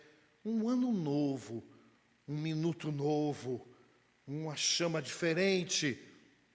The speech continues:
se a gente se dispuser a realmente amar. Porque quando nós amamos, nós não ficamos infantilizados no, no sen-, no sentido ruim da palavra infantil.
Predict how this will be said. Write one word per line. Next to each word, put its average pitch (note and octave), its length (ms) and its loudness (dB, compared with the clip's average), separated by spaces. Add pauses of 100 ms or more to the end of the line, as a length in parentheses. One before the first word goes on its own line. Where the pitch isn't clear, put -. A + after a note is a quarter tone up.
(380)
se - 220 -4
a C#3+ 60 -6
gente C3+ 340 -4
se - 220 -2
dispuser C#3 600 -2
a C3 60 -2
realmente E3+ 640 0
amar. B2+ 580 -10 (1080)
Porque - 260 -6
quando F3 380 -4
nós C#3 260 -2
amamos, D3+ 720 2 (420)
nós G#3+ 260 -2
não A3 120 0
ficamos G#3 640 -2
infantilizados F3 960 0
no, E3+ 220 -6 (300)
no C#3+ 60 -10
sen-, D#3+ 320 -6
no D3+ 120 -8
sentido D#3 460 -6
ruim E3+ 380 -4
da D#3+ 120 -2
palavra C3 440 -4
infantil. A#2+ 720 -8